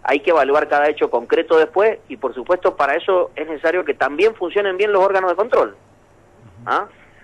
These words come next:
Speaker 1: Para garantizar a todos, tanto el trabajo de la policía, garantizar el derecho de las víctimas a no ser víctimas o a que sus delincuentes sean atrapados, y también garantizar los derechos de los delincuentes de que sean atrapados dentro de un proceso justo y que no, no sean,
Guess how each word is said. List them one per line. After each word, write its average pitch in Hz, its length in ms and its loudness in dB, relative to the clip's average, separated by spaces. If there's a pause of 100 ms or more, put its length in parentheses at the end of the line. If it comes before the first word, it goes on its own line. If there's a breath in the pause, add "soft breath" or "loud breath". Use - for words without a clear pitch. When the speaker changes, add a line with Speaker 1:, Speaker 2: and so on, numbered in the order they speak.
(100)
Speaker 1:
Para 123 200 0
garantizar 135 580 0
a 190 80 2
todos, 220 500 2 (160)
tanto 123 260 -2
el 113 100 -4
trabajo 143 280 0
de 208 120 0
la 190 60 0
policía, 196 520 0 (480)
garantizar 117 520 -2
el 165 100 -8
derecho 165 280 0
de 170 80 4
las 160 100 0
víctimas 170 480 -4 (220)
a 107 100 -12
no 127 140 -8
ser 156 160 -4
víctimas 160 400 -2
o 127 60 0
a 120 80 -2
que 113 100 -10
sus 120 160 -6
delincuentes 135 420 -6
sean 151 160 -6
atrapados, 156 520 0 (380 loud breath)
y 127 100 -16
también 123 340 -2
garantizar 127 480 -4
los 160 140 0
derechos 143 680 -2 (420 soft breath)
de 131 100 -6
los 131 100 -4
delincuentes 180 500 -4
de 120 180 -10
que 113 240 -6
sean 151 200 -2
atrapados 147 500 -2
dentro 143 240 -6
de 143 60 -6
un 147 140 -12
proceso 139 380 -8
justo 208 280 -4
y 170 60 -2
que 127 120 -4
no, 127 420 0
no 123 180 -8
sean, 120 520 -8